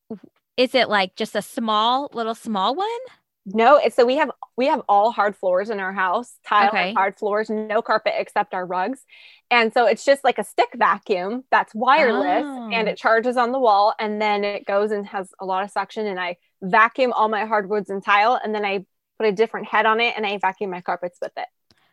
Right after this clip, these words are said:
Speaker 2: So it's
Speaker 1: Cool.
Speaker 2: awesome.
Speaker 1: So it was, it was a good investment.
Speaker 2: It was a great investment, yeah.
Speaker 1: <laughs> I love it. Well, thank you so much for joining me, and go ahead and share with the listeners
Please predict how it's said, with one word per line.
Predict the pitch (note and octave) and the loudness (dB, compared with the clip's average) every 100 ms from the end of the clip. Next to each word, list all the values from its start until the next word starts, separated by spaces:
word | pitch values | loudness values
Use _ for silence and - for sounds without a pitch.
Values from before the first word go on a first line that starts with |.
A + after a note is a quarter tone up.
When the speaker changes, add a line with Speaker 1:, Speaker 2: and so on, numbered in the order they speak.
| - | -8
Speaker 2:
So | F3+ | -6
it's | E3 - | -8 -12
Speaker 1:
Cool. | - A3 F4 | -10 -8 -6
Speaker 2:
awesome. | F4 B3+ G3+ F3+ E3+ F3+ | -2 0 0 0 -2 -4
Speaker 1:
So | - G#3+ | -2 -2
it | - | 0
was, | G3 F#3+ - | -4 -8 -10
it | G3 F3 | -12 -12
was | G3+ | -16
a | F3+ | -10
good | F#3+ F3 | -8 -6
investment. | F3+ F3+ - E3+ - | -6 -6 -6 -6 4
Speaker 2:
It | |
was | D4 C#4 | 4 4
a | A3 | 2
great | A3+ G#3+ | 0 0
investment, | G#3 E4 - B3 A#3 | 0 -2 -2 -6 -2
yeah. | A#3 - - _ _ _ _ | -2 -2 -6 _ _ _ _
Speaker 1:
<laughs> | - - - - | -20 -18 -16 -8
I | - C4 | -2 -2
love | C4 B3+ B3 | 2 2 2
it. | A#3 G#3+ - - - | 2 0 -2 -10 2
Well, | D#4 D4+ | 2 2
thank | C#4+ F4+ F4 | -2 -6 -2
you | F4 | -4
so | E4+ F4+ D#4+ | -2 0 0
much | E4 D4 | 0 -2
for | - C#4+ | -2 -4
joining | A3+ G#3+ G#3+ A#3 C#4+ | -4 -6 -4 -6 -6
me, | E4+ F4+ - | -6 -6 -6
and | B3 A#3+ A#3 | -2 -2 -2
go | A#3 C4+ | -2 -2
ahead | D4 D#4 | 0 -2
and | C#4+ | -4
share | C4+ B3+ | -4 -4
with | B3 | -4
the | B3 | -6
listeners | A3+ A3+ A#3+ A#3+ B3 | -8 -8 -8 -6 -6